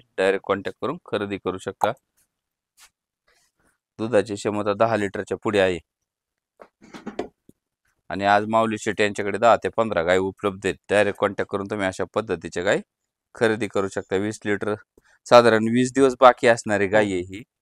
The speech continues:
Speaker 1: दहा लिटर दुधाची full guarantee देतात.
Speaker 2: हो.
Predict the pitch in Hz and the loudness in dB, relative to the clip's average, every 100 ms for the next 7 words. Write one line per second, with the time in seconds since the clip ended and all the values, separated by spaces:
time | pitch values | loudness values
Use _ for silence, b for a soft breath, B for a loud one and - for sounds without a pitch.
0 | _ _ _ - 104 107 104 98 101 120 | _ _ _ -2 2 2 2 -2 -4 -2
1 | 107 90 95 131 123 117 107 92 90 87 | -2 -4 -6 -4 0 2 2 0 -6 -8
2 | 82 78 _ 143 127 | -6 -8 _ -16 -16